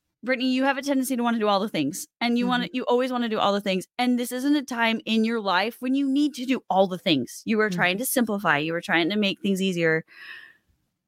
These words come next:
Speaker 1: So what are your three things?" And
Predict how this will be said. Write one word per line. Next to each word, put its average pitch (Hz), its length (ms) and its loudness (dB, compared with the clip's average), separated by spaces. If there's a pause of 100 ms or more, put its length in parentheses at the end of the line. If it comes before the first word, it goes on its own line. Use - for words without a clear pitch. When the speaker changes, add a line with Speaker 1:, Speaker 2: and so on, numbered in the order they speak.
(120)
Speaker 1:
So - 160 -4
what 214 180 4
are 214 40 2
your 180 120 -2
three 131 220 -6
things?" - 440 -8 (1000)
And 226 180 0